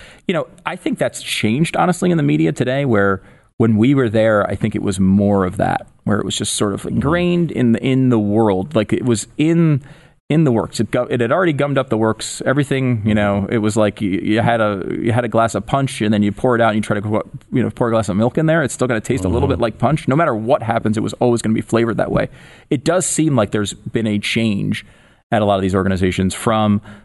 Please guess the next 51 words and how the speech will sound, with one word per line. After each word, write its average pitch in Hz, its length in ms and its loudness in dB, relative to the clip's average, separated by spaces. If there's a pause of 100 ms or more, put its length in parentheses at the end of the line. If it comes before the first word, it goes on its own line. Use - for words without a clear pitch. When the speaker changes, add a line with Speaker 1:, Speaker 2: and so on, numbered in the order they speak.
(280)
Speaker 1:
we're 175 200 2
left-leaning, 123 1120 0
uh, 110 300 0
trying 139 240 -4
to 120 60 0
tell 117 180 -2
the 107 80 -2
truth, 107 500 0
but, 98 400 0
you 110 80 2
know, 95 160 2
we're 101 340 -2
definitely 104 380 -2
leaning 95 260 0
left 98 160 0
and 95 80 -2
you 95 80 0
notice 98 280 0
it, 92 120 -4 (340)
to 117 140 0
today, 113 300 -2
which 98 260 -6
seems 113 240 0
like 98 180 0 (220)
really 123 360 0
straight 104 260 0
out 92 160 2 (280)
left-wing 104 560 0
advocacy 110 600 0
Speaker 2:
Mm-hmm. 85 320 -2
Speaker 1:
because 113 220 -2
they 110 80 2
believe 101 300 0
this 139 180 -2
one's 120 180 0
just - 220 -4
too 95 100 -2
important. - 460 -4
Speaker 2:
No, 175 100 -4
we 156 160 4
had 113 180 -2
people 90 340 -2
who, 87 280 -2
we've 107 180 0
worked 82 220 -4
with - 180 -4
several 123 300 -4
people 82 300 -4
who 80 80 -2
are 78 120 -2
left, 73 300 -8